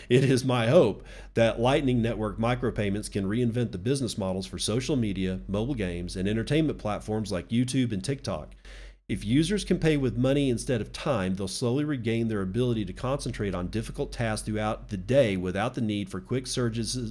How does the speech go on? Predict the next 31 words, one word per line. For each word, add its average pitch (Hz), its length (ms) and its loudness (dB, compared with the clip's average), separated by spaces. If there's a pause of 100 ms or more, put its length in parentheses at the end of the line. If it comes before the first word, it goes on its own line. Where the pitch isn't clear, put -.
surges 127 560 2
of 90 160 -6
dopamine 101 520 2
every 104 220 -2
twenty 113 320 -2
damn 104 300 -2
minutes. 110 420 -2 (500)
A 101 80 0
promising 127 640 2
early 123 300 2
example 110 480 0
of 107 80 -2
this 131 180 0
can 113 160 -2
be 113 140 0
found 131 340 0
here, 104 480 2 (140)
and 92 160 -4
they 82 80 -2
reference 92 600 -2 (100)
sphinx - 540 0
dot 107 280 -2
chat. 71 340 -4 (160)
That's 92 240 -2
right, 78 260 -4 (100)
sphinx - 380 4
dot - 220 -10
chat. - 320 -12 (600)
For 117 180 4
all 110 180 4
your 113 360 0